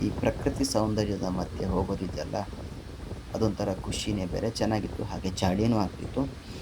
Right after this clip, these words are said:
ಹಾಗೆ ಜರ್ನಿಯನ್ನ ಮಾಡ್ತಾ ಮಾಡ್ತಾ ಕಾರ್ಕಳದಿಂದ ಒಂದು, ಒಂದು ಗಂಟೆಗೆ ಹೊರಟವರು ಮೂರು ಗಂಟೆಗೆ ರೀಚ್ ಆಗ್ತೇನೆ ಅಂತ ಹೇಳಿದ್ರು.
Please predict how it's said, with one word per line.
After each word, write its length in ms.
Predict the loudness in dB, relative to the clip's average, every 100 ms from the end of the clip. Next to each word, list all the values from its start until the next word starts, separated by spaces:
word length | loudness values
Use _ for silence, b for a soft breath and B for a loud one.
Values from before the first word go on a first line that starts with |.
| B B B -12 -12 -4 8
ಹಾಗೆ 400 | 10 12 12 12
ಜರ್ನಿಯನ್ನ 520 | 12 12 12 12 12
ಮಾಡ್ತಾ 420 | 12 10 8 6
ಮಾಡ್ತಾ 340 | 6 6 6 4
ಕಾರ್ಕಳದಿಂದ 680 | 6 4 6 4 4 0 0
ಒಂದು, 340 | -2 -2 -2
ಒಂದು 460 | -2 0 -2 -2 -2
ಗಂಟೆಗೆ 240 | -2 -2
ಹೊರಟವರು 400 | -2 -2 0 0
ಮೂರು 380 | 0 -2 -4 -4
ಗಂಟೆಗೆ 300 | -4 -4 -6
ರೀಚ್ 240 | -6 0
ಆಗ್ತೇನೆ 300 | 0 0 -2
ಅಂತ 160 | -2 -4
ಹೇಳಿದ್ರು. 540 | 2 6 8 6 2